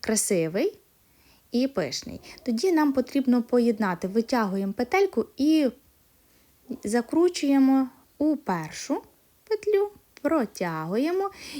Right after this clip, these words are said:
І для міцності ще додатково робимо стовпчик без накиду в серединку тюльпанчика, пров'язуємо ниточкою і формуємо стовпчик. І далі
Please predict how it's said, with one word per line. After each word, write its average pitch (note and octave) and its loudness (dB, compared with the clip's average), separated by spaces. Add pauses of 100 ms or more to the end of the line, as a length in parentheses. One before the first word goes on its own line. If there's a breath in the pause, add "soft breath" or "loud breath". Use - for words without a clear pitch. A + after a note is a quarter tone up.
І D#4 4
для A#3+ 2
міцності C4 2
ще D4 0
додатково A#3+ 2
робимо G#3+ 0
стовпчик G3 -2
без G3 -2
накиду B3+ 0
в A3 -6
серединку G3 0
тюльпанчика, F#4+ -4 (200)
пров'язуємо F#3+ -2
ниточкою E4 -4 (1300 soft breath)
і C#4+ 0
формуємо G#3 -2
стовпчик. - -10
І A#4+ 4
далі G#3+ 2